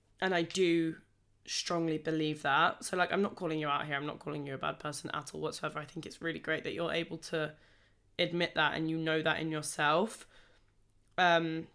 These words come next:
but I think it's obviously important, like you've said, you've journaled about your insecurities and stuff. You sound quite self-aware that you know it's coming from you. Um, maybe even see someone, because maybe you're just quite, yeah, like, these insecurities go a bit, like, more deep-rooted than you know.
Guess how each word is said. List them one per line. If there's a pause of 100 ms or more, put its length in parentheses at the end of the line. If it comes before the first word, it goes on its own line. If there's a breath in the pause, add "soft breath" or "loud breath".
but
I
think
it's
obviously
important,
like
you've
said,
you've
journaled
about
your
insecurities
and
stuff.
You
sound
quite
self-aware
that
you
know
it's
coming
from
you. (560 loud breath)
Um,
maybe
even
see
someone,
because
maybe
you're
just
quite, (560 soft breath)
yeah,
like,
these
insecurities
go (640)
a
bit,
like,
more
deep-rooted
than
you
know.